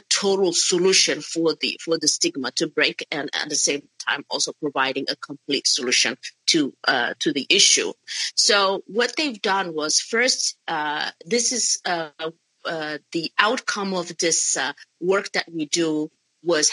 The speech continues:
has to be documented and also research based. Um, the person who started in twenty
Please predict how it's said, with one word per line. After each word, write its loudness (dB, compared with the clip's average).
has -6
to -6
be -8
documented -4
and -8
also -4
research 2
based. 2
Um, -2
the -2
person 2
who 0
started 0
in -6
twenty -4